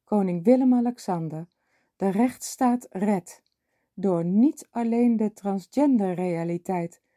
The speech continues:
met regenboogvlaggen te huldigen, maar ook de niet-transgenderrealiteit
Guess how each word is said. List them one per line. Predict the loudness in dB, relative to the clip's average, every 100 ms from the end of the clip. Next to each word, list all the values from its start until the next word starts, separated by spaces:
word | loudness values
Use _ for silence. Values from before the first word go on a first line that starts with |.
| _ _
met | -6 -4
regenboogvlaggen | -2 0 0 0 -2 0 -2 -4 -4 -4 -4 -8
te | -8
huldigen, | -4 -2 -2 -4 -4 -2 -2 -4 _ _ _ _
maar | -2 -2 -2
ook | 0 0 -2 _ _ _ _ _
de | -6 -4
niet-transgenderrealiteit | 2 0 0 -8 -6 -6 -6 -4 -4 -4 -4 -4 -4 -4 -4 -6 -4 -4 -6 -10